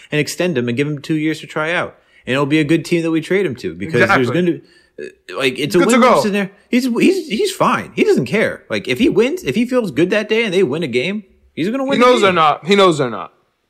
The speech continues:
Speaker 1: Yeah.
Speaker 2: No, he's,
Speaker 1: He
Speaker 2: he's, he's, he's one hundred percent sure they're not gonna win a game.
Speaker 1: He c-, I, I get that, but we all know that the Jets are also that same type of frickin' team that will just surprise you.
Speaker 2: Dude,
Speaker 1: But I
Speaker 2: the
Speaker 1: don't see this
Speaker 2: Raiders,
Speaker 1: team.
Speaker 2: the Raiders, the Raiders was a perfect fit.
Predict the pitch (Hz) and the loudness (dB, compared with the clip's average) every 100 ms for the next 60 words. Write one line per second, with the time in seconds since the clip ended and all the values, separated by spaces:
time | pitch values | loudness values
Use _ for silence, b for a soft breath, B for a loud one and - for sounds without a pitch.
0 | - 381 - _ - - - 196 196 233 | -10 -8 -8 _ -12 -12 0 4 6 6
1 | 202 240 220 233 240 220 233 254 226 160 | 6 4 2 0 0 2 2 6 4 4
2 | 202 196 170 170 170 156 147 135 135 131 | 4 4 2 0 -2 2 0 2 -2 -4
3 | 127 123 113 113 82 _ _ _ _ 135 | -4 -8 -8 -12 -18 _ _ _ _ -2
4 | 160 196 185 - _ 131 127 _ _ 117 | 0 2 -2 -12 _ -8 -8 _ _ 0
5 | 113 113 - 87 - 117 117 117 135 127 | 2 -2 -4 -8 -10 -4 0 2 2 2
6 | 123 120 117 110 107 101 92 113 98 110 | 2 0 0 0 0 -4 -2 -2 -2 -4
7 | 101 95 82 104 104 98 104 95 92 - | -4 -4 -6 -4 -4 -4 -4 -4 -6 -4
8 | 107 107 101 - 104 98 - 107 95 92 | -2 -2 -6 -4 -6 -6 -8 -8 -6 -10
9 | 90 - 117 98 95 92 76 92 95 - | -14 -8 -4 -4 -6 -8 -8 -8 -10 -12
10 | - _ _ - 117 95 107 147 165 160 | -18 _ _ -10 -10 -4 -2 2 2 2
11 | 107 143 160 175 190 202 208 196 185 175 | 2 2 4 6 6 6 4 2 0 4
12 | 196 208 214 208 165 156 175 190 180 156 | 6 6 4 4 0 4 4 4 0 -2
13 | 147 170 170 185 190 - 139 156 - | 0 2 2 2 -2 -2 -2 -2 -4